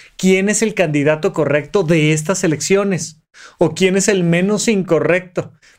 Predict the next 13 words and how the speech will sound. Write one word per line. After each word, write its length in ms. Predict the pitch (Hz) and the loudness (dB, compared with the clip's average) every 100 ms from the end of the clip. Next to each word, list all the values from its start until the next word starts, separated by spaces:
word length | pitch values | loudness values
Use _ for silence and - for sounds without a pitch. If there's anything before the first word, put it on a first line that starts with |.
| - | -2
Pero 240 | 165 156 | 0 2
no 220 | 160 175 | 2 0
hay 180 | 170 170 | 0 0
esta 300 | 165 - 165 | -2 -2 0
visión 640 | 139 117 - 143 143 156 - | 0 -2 -2 -2 -2 -4 -6
a 100 | 123 | -6
largo 420 | 120 117 110 110 | -4 -4 -4 -8
plazo. 300 | - - - | -14 -18 -8
Bueno, 320 | 180 156 120 117 - - - _ | -2 -2 -2 -8 -20 -20 -20 _
a 120 | - 180 | -2 0
la 160 | 208 | 2
hora 240 | 285 330 - | 0 -2 -2
que 380 | 214 143 - | -2 -2 -8